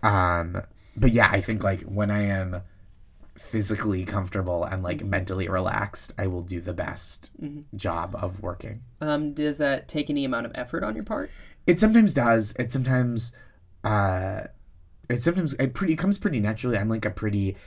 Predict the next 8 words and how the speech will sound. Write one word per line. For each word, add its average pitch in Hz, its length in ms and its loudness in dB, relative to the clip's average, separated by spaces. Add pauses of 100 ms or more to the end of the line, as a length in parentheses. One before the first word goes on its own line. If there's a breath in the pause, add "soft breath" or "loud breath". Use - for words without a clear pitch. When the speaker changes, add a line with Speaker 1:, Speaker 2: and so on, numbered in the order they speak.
(540 loud breath)
Speaker 1:
at 98 260 -2
ease 98 460 -2 (220)
person. 135 680 0 (580 soft breath)
Um, 101 580 2 (880 soft breath)
but, 117 400 2
like, 113 400 2
I 117 120 0
think 117 260 -8